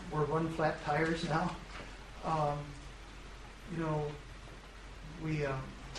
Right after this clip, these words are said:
fire extinguishers in our home. You know, we, we, how do we prepare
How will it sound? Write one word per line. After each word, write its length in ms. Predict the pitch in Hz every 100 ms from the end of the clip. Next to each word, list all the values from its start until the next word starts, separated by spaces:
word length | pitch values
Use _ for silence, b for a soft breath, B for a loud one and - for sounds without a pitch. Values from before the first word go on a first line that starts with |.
| - - - - - - - - - - - - - - - -
fire 240 | 151 170 175
extinguishers 640 | - 185 175 170 175 165
in 60 | 160
our 60 |
home. 460 | 156 160 170 180 190 - - - - - - - - - -
You 60 | 160
know, 60 | 151 147 151 - - - -
we, 60 | 151
we, 60 | 147 147 - - - - - -
how 160 | 175 190
do 80 | 202
we 160 | 180 170
prepare 340 | 160 160 180